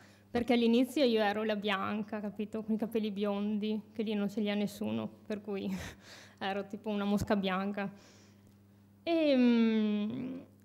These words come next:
E quindi magari i ragazzi, giustamente, ci provavano. <laughs> E allora all'inizio era un po' difficile gestire la cosa, perché qualcuno, insomma, ci provava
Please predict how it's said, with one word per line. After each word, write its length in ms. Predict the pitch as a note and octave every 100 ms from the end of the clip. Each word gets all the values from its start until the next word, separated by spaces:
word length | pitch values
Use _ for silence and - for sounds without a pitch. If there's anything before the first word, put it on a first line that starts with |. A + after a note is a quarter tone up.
| - -
E 60 | D4
quindi 220 | D#4+ D#4+
magari 320 | B3 A#3 B3
i 100 | A#3
ragazzi, 640 | A3+ G#3 F#3+ F#3 - C#4+ -
giustamente, 840 | G#3 - A3+ G3 F#3 G3+ A3 A3 B3
ci 100 | A3
provavano. 1080 | G#3 F#3+ F3 A3 B3 A#3 G3 F3 E3+ - -
<laughs> 60 | - - - - D#4+ E4+ D#4+ B3
E 80 | A#3
allora 440 | A#3+ A#3 A#3 A#3
all'inizio 500 | B3+ B3 C4 A3+ A3+
era 100 | A#3+
un 60 | A3+
po' 140 | A3+
difficile 500 | A3 G#3+ B3 C#4 C4
gestire 400 | A3+ A#3+ A#3 A3
la 140 | G#3 G#3
cosa, 420 | G#3 G#3+ G3 G#3
perché 260 | G#3+ G#3
qualcuno, 480 | G#3+ A3+ A3 A3 A3
insomma, 320 | G#3+ A3 G#3
ci 120 | G#3 G#3
provava 680 | G#3 G3+ G#3 G#3+ G3+ F#3+